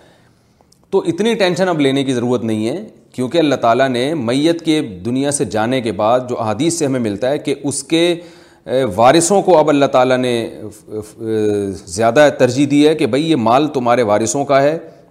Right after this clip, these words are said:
اور اب اس کو اپنی دنیاوی حاجات میں استعمال کرو، حسب توفیق اللہ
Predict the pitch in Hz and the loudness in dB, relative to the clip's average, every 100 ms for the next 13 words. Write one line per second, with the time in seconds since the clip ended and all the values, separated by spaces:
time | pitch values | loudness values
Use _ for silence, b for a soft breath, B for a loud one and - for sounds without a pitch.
0 | - 113 123 127 - 120 131 120 117 113 | -4 -2 0 -2 -2 -2 -2 -4 -4 -2
1 | 131 107 104 113 113 113 - 101 107 113 | -2 -2 -2 -2 -2 -6 -8 -6 -4 -4
2 | 135 156 165 B B B _ 147 156 165 | -2 -4 -4 B B B _ -4 -2 0
3 | 185 165 151 170 185 185 143 | 2 2 2 0 -2 -2 0